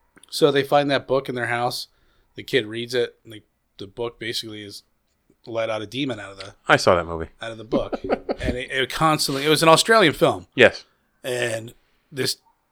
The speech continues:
Speaker 1: demon or whatever it was <clears throat> kept fucking with the family, a mother and son. And it was driving the kid crazy.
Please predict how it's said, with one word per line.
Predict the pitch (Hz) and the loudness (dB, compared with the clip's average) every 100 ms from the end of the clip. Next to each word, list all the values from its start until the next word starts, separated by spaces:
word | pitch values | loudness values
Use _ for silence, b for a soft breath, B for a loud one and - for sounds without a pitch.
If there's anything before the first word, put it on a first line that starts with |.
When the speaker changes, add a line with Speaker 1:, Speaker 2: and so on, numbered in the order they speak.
| _ _ | _ _
Speaker 1:
demon | 170 190 170 139 135 127 | 0 2 2 2 2 2
or | 127 | 2
whatever | 143 156 135 | 4 4 4
it | |
was | 120 123 127 - _ - | 4 4 4 -2 _ -2
<clears throat> | 190 151 - | -2 -2 0
kept | - 139 - | 4 4 4
fucking | 185 196 131 | 2 2 -2
with | 120 | -2
the | 120 | -6
family, | 170 165 110 95 _ _ | -4 -4 -6 -12 _ _
a | 127 | -8
mother | 127 127 123 | -8 -8 -10
and | 117 | -10
son. | - 139 104 _ _ _ _ _ _ - | -8 -8 -10 _ _ _ _ _ _ -14
And | 120 117 110 | -10 -8 -10
it | |
was | 107 | -12
driving | - 139 156 170 180 | -6 2 4 4 0
the | 170 | -8
kid | - 156 | -8 -8
crazy. | - 139 131 120 120 117 | -2 -2 -2 -6 -14 -16